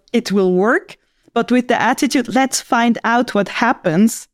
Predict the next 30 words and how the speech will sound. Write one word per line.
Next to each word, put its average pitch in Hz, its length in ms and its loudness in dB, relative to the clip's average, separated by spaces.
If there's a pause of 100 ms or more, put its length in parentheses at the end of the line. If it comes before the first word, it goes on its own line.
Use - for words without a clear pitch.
(880)
and 233 100 -2
let's 254 200 -4
be 285 120 -2
courageous 247 680 -2
to 247 100 -2
find 226 320 0
out 202 160 -2
what - 140 -4
happens 247 360 -2
and 226 220 -2
then 254 180 0
deal 277 300 0
with 269 200 -2
that - 340 -4
and 220 120 2
incorporate 240 800 0
that 170 300 -2
and, 208 280 0
and 196 280 -2 (500)
do 269 160 -2
the 240 100 -2
next 233 420 -2
step." - 420 -4 (720)
I 240 80 -2
think 277 280 0
there 247 160 0
is 254 120 -2
a 247 40 0
lot 240 320 2
of 320 160 -4